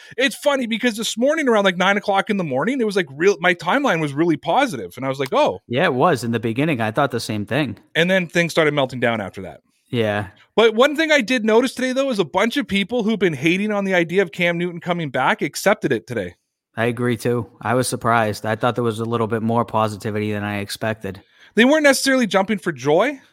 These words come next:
Speaker 2: Right.
Speaker 1: But, but they did come out in a, a
Speaker 2: And, uh, this
Speaker 1: positive.
Speaker 2: is, a lot of
Speaker 1: It,
Speaker 2: people,
Speaker 1: it
Speaker 2: I felt like, too, once they saw that it was five and a half million dollars, kinda thought, "This is,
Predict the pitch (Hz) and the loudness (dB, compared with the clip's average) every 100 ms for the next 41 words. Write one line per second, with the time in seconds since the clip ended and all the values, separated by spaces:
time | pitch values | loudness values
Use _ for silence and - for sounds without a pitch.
0 | _ _ - 113 113 107 - - - 185 | _ _ -4 2 4 4 0 -6 -2 0
1 | 202 185 214 226 - 202 196 190 - - | 0 0 0 -2 -2 0 2 0 -4 -10
2 | 180 175 160 151 143 131 _ _ _ _ | -6 -2 0 0 0 -4 _ _ _ _
3 | _ _ _ _ _ _ _ _ _ - | _ _ _ _ _ _ _ _ _ -10
4 | 147 120 113 110 135 139 113 - - - | -2 2 4 4 4 4 2 -2 -14 -18
5 | - 120 143 208 202 208 165 127 165 143 | -4 0 4 4 2 0 2 2 2 2
6 | 127 117 - 123 120 - 113 - 127 123 | 0 0 -2 0 0 0 -2 2 2 4
7 | 117 113 107 123 120 117 113 120 113 107 | 4 2 0 0 0 0 -2 0 -2 -2
8 | 104 113 120 110 104 110 107 101 107 104 | 0 2 4 2 -2 -4 -4 -2 0 0
9 | 117 117 113 98 - | -2 -4 -4 -6 -8